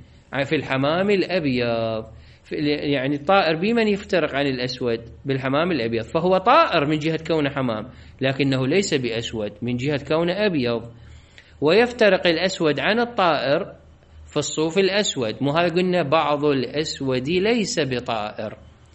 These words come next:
من هو الصوف الأسود أو الورق الأسود أو الجدار الأسود؟ ويقال لكل منهما أعم وأخص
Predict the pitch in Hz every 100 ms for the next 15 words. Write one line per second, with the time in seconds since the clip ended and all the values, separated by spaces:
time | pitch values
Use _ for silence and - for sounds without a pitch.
0 | _ _ - 165 220 214 180 151 139 -
1 | 147 143 156 190 190 123 107 104 - -
2 | - - - - - - 127 143 143 156
3 | 175 175 185 208 - 143 127 127 123 127
4 | 143 165 165 190 - 113 - - - 143
5 | 156 160 180 190 139 135 - 165 131 127
6 | 139 151 117 113 147 135 117 117 - 214
7 | 247 -